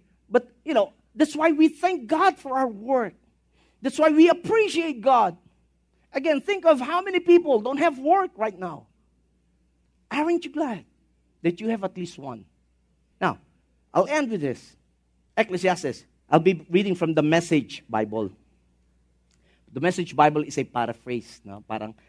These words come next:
sinimplihan yung salita para mas maintindihan natin. Okay. Sabi rito nung, nung, ah, sumulat nito, "After looking at the way things are on this earth,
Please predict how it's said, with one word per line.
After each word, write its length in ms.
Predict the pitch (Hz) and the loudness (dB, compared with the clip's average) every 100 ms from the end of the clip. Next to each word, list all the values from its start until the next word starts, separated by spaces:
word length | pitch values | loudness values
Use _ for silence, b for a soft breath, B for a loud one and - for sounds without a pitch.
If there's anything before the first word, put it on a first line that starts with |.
| _ _ | _ _
sinimplihan 640 | - 143 151 160 170 165 | -6 0 0 2 0 0
yung 160 | 165 165 | -4 -4
salita 320 | 156 151 127 | -2 -2 -4
para 200 | 120 113 | -4 -6
mas 120 | 113 | -8
maintindihan 480 | 120 113 104 107 98 | -12 -14 -12 -12 -12
natin. 320 | 98 95 101 _ _ - | -12 -18 -20 _ _ -16
Okay. 280 | 110 104 - _ _ _ | -12 -10 -12 _ _ _
Sabi 400 | - 175 175 180 | 2 6 6 4
rito 160 | 180 165 | 4 4
nung, 400 | 151 147 143 139 | 4 -2 -4 -6
nung, 160 | 139 135 | -6 -4
ah, 240 | 123 117 - | -4 -4 -8
sumulat 400 | 175 165 151 147 | -2 0 0 -2
nito, 180 | 131 - - | -6 -12 -12
"After 320 | 269 - 240 | -10 -6 -4
looking 400 | 220 214 190 156 | -4 -6 -10 -8
at 80 | 151 | -2
the 80 | |
way 400 | 151 151 175 175 | 0 4 8 8
things 420 | 175 - 247 247 180 | 6 -2 -6 -4 -2
are 300 | 156 151 139 | 0 -2 -2
on 160 | 135 | -8
this 320 | 123 208 - | -6 -8 -8
earth, 240 | - 87 | -20 -20